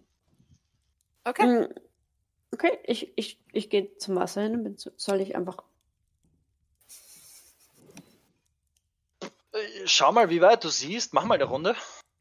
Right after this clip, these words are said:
Speaker 3: Schwimm nicht zu weit weg.
Speaker 2: Und ich mach einfach einen Schritt ins Wasser und lass mich fallen.
Speaker 3: Flug.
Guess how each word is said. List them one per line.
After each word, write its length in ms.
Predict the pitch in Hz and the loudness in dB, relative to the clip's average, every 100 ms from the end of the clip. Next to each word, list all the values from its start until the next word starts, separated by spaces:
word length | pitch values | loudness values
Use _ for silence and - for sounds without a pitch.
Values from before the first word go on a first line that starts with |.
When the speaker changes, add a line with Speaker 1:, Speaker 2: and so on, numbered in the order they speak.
| _ _ _ | _ _ _
Speaker 3:
Schwimm 240 | - 196 233 | -2 0 2
nicht 140 | - | 0
zu 120 | - | 2
weit 160 | 170 110 - | 4 2 -2
weg. 60 | _ _ _ _ _ _ _ _ _ _ _ _ _ _ _ _ _ _ _ _ _ | _ _ _ _ _ _ _ _ _ _ _ _ _ _ _ _ _ _ _ _ _
Speaker 2:
Und 180 | - 233 | -2 2
ich 200 | 233 226 | 2 2
mach 240 | 220 202 202 | 0 2 2
einfach 460 | 190 190 214 - _ - | 2 4 0 -2 _ 0
einen 300 | 185 185 185 | 2 2 0
Schritt 440 | - - 226 247 | -4 0 0 2
ins 200 | 262 254 | 0 0
Wasser 360 | 226 226 - 190 | -2 -2 -6 -6
und 220 | 175 - | -8 -12
lass 180 | - - | -14 -14
mich 140 | 208 - | -14 -10
fallen. 240 | 202 - | -6 -6
Speaker 3:
Flug. 140 | - | -6